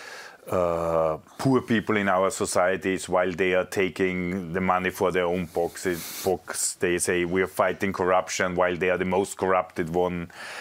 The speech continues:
Uh, they are against, uh, uh, for a hard anti-drug policy, and then suddenly some, some pictures, uh, sh-, showing up that they are the most, uh, uh, strongest user of, of drugs in, in political sphere, and, and, and, and.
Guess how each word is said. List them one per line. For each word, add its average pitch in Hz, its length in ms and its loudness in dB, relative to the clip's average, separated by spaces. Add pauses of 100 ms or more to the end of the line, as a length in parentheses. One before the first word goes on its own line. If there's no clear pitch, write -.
(160)
Uh, 90 300 2
they 95 180 2
are 92 140 4
against, 95 480 -2
uh, 90 400 4 (520)
uh, - 220 -6
for 98 240 2
a 101 80 4
hard 104 340 2
anti-drug 104 720 0
policy, 107 680 2
and 98 180 0
then 101 360 2
suddenly 98 600 2
some, 92 400 -2
some 95 240 -2
pictures, - 560 -2
uh, 95 260 2
sh-, - 200 -4
showing 92 340 0
up 87 240 2
that 90 160 -2
they 90 140 2
are 90 80 0
the 90 80 0
most, 90 420 0
uh, 90 420 0 (680)
uh, 90 180 -4
strongest 92 580 -2
user 90 360 2
of, 85 260 0
of - 180 -6
drugs 87 320 0
in, 87 180 -4
in 85 100 -8
political 85 440 -4
sphere, 92 480 0
and, 110 280 0
and, 101 260 0
and, 98 320 0
and. 98 360 -2